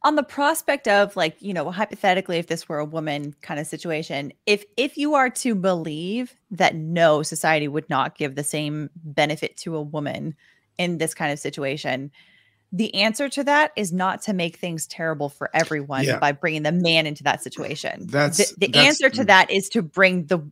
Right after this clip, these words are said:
Speaker 1: the woman's side up when we are encountered with that problem.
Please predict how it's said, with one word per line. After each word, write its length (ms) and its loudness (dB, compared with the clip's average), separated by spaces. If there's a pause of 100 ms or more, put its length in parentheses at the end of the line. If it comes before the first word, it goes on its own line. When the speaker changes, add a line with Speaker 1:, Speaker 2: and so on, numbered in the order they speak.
Speaker 1:
the 180 0
woman's 360 2
side 380 2
up 340 8
when 300 0
we 100 -4 (140)
are 200 8
encountered 560 -4
with 140 -12
that 220 -4
problem. 460 -14